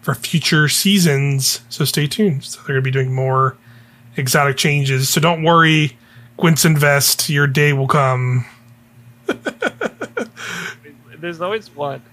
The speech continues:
Speaker 1: It's always
Speaker 2: I swear
Speaker 1: one.
Speaker 2: to God, put, put Prometheum Spurs back on the list.
Speaker 1: Prometheum
Speaker 2: These were
Speaker 1: Spurs back on the list. I mean, they, they, they touched back up these ones they did literally last season again. So, like, I, I, I, they, I think th-, I definitely could see them switching back around, uh, to that for stuff for sure.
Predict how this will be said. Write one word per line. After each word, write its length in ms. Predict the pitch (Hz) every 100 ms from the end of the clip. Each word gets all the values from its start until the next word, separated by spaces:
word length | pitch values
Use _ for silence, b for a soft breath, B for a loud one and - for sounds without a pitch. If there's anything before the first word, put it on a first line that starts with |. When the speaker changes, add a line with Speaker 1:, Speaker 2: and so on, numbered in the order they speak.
| - -
Speaker 1:
It's 100 | 151
always 280 | 156 165
Speaker 2:
I 20 | 160
swear 100 | 151
Speaker 1:
one. 80 | 143
Speaker 2:
to 60 |
God, 260 | 139 131 120 -
put, 400 | 147 156 120 -
put 300 | 165 190 180 -
Prometheum 480 | 160 143 139 139 127
Spurs 340 | - 123 117
back 300 | 113 120 117
on 60 | 113
the 60 | 110
list. 400 | 110 113 - -
Speaker 1:
Prometheum 460 | 170 180 190 220
Speaker 2:
These 80 | 196
were 60 | -
Speaker 1:
Spurs 340 | 180 175 160
back 80 | 170
on 40 |
the 40 | 180
list. 120 | 160
I 60 | 170
mean, 120 | 196
they, 220 | 214 220 B B B
they, 160 | 196 202
they 220 | 175 185
touched 280 | 175 202 185
back 220 | 180 160
up 140 | 170 156
these 200 | 147 139
ones 280 | 143 139
they 160 | 135 135
did 220 | 139 135
literally 280 | 139 135 127
last 280 | 123 127 -
season 320 | 143 131 120
again. 260 | 120 117 120
So, 180 | - 127
like, 140 | 123
I, 120 | 131 127 - - B B B - -
I, 160 | 151
I, 40 | 147
they, 200 | 139 135
I 140 | 135
think 300 | 135 143 135
th-, 100 | 175 -
I 60 | 156
definitely 260 | 135 131 - -
could 160 | 143
see 140 | - 143
them 180 | 135 123
switching 480 | - 143 131 139
back 260 | 131 131 -
around, 460 | 127 127 127 127 - b b b b b _
uh, 180 | 139 123
to 100 | -
that 180 | 127 123
for 100 | 147
stuff 300 | - 143 120
for 80 | 139
sure. 420 | - 190 180